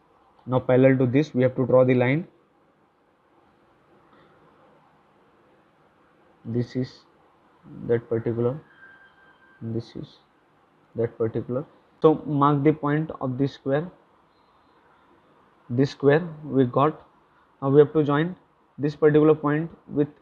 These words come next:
these two points for locating the center, and similarly we have to join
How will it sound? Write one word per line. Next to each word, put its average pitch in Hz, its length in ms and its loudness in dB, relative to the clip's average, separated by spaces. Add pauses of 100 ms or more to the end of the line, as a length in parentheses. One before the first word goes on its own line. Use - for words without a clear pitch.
(140)
these 143 260 0
two 156 140 -4
points 151 480 -2
for 139 100 -2
locating 135 400 2
the 143 80 2
center, 139 460 -2 (2000)
and 143 240 -2 (180)
similarly 156 720 4 (640)
we 135 180 2
have 151 240 4
to 190 180 2 (1120)
join 139 440 0